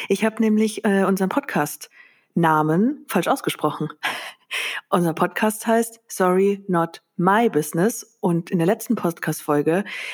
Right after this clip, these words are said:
hab ich ein oder zweimal, ich weiß es gar nicht mehr genau, gesagt, Sorry, Not Your Business. Und es ist <laughs> einigen, ähm,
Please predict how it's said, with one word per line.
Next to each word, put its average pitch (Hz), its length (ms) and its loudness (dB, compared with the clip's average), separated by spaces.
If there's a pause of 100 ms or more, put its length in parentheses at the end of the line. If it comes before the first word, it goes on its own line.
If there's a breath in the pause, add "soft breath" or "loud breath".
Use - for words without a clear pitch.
(100)
hab 175 260 -2
ich 170 380 -4
ein 190 200 2
oder 214 160 0
zweimal, 185 340 0
ich 165 80 0
weiß 165 160 0
es 175 140 -8
gar 117 100 -4
nicht 147 140 -6
mehr 151 100 0
genau, 143 260 0
gesagt, 160 360 -4
Sorry, 165 280 0
Not 156 220 -2
Your 226 160 2
Business. 175 540 -4 (340 loud breath)
Und 214 160 0
es 226 160 -6
ist - 180 -10
<laughs> - 20 -20
einigen, 214 680 2 (340 loud breath)
ähm, 170 800 2